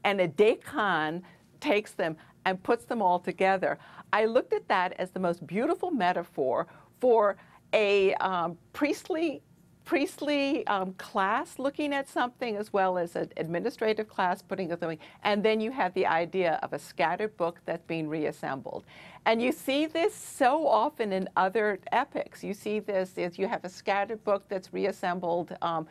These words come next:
by somebody running around in libraries in Germany. You have it in the, um, Greek epic. My husband does this, so I'm not even going to go into this thing.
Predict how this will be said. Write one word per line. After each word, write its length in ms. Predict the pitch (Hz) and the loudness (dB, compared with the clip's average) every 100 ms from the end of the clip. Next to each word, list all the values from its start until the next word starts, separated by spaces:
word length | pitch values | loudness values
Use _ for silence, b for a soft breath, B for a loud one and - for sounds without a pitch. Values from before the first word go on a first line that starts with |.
| B B - | B B 2
by 140 | 208 | 2
somebody 300 | 214 220 196 | 4 0 -2
running 320 | 196 180 185 185 | 2 2 2 0
around 220 | 170 165 | 0 0
in 100 | 160 | 0
libraries 760 | 170 185 202 185 151 143 147 | 2 2 0 0 0 0 -2
in 120 | 151 160 | -6 -6
Germany. 600 | 170 165 165 143 - - B B B | -4 -4 -4 -8 -10 -14 B B B
You 120 | 240 | 0
have 160 | 190 | 2
it 180 | 190 190 - | 0 -4 -2
in 180 | 196 190 | 0 2
the, 240 | 185 170 | 0 0
um, 160 | 170 160 | -2 -2
Greek 300 | 214 214 - | 0 0 0
epic. 260 | 202 190 | -2 0
My 120 | - | -2
husband 340 | 240 180 - 143 | -2 -2 -4 -4
does 180 | 135 131 | -4 -4
this, 120 | 147 | -6
so 60 | |
I'm 80 | 160 | -4
not 160 | 160 156 | -2 -4
even 200 | 151 151 | -4 -4
going 220 | 151 139 | -4 -4
to 60 | 143 | -6
go 200 | 147 - | -6 -4
into 280 | 180 220 | -4 -4
this 200 | 208 147 | -6 -10
thing. 260 | - 131 131 | -8 -8 -8